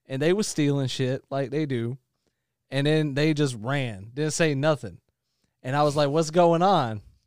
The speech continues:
Why is everybody running?" And I was like, "Oh, I bet they stealing shit."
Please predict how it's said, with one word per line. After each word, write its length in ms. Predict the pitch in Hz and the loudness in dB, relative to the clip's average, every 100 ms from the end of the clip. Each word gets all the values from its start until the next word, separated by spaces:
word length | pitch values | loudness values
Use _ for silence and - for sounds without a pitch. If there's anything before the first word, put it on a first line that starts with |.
| _ | _
Why 160 | 127 147 | -2 0
is 100 | 156 | 2
everybody 360 | 160 156 160 147 | 2 2 2 2
running?" 400 | 160 170 127 104 | 2 0 -2 -8
And 80 | 113 | -8
I 60 | 147 | -8
was 100 | 147 | -6
like, 140 | 147 131 | -4 0
"Oh, 360 | 160 110 101 _ _ | 0 0 -8 _ _
I 120 | - 131 | -12 -8
bet 180 | 120 | -8
they 120 | 123 131 | -8 -8
stealing 400 | - 170 143 113 | -6 -4 -4 -6
shit." 280 | - 98 | -8 -12